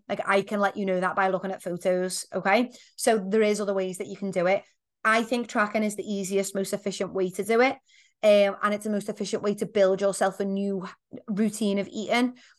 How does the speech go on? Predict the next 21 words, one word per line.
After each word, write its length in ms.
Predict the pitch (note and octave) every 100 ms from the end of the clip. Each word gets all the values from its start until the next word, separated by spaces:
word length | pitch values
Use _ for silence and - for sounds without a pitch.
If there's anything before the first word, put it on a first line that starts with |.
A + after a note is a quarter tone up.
| _ _
However, 360 | - G#3+ G3+ G3
there 140 | G3
are 180 | F#3+ F#3
other 140 | F#3+
ways. 400 | F#3 F3+ F3+ F#3
That's 220 | F#3 -
sticking 320 | - A3 G#3+ G#3+
to 100 | G3+
a 80 |
set 240 | G3 G#3 G3+
structure, 500 | - A3+ A3 A3 G#3+
sticking 440 | - - A3 G#3
to 140 | G#3 G3
a 40 |
meal 240 | G3 F#3+
plan 160 | F#3 F#3
that 100 | F#3
you've 140 | F3 -
created 460 | - G3 F#3+ F#3+
for 60 | F#3
yourself, 420 | F#3 F3+ F#3 F3+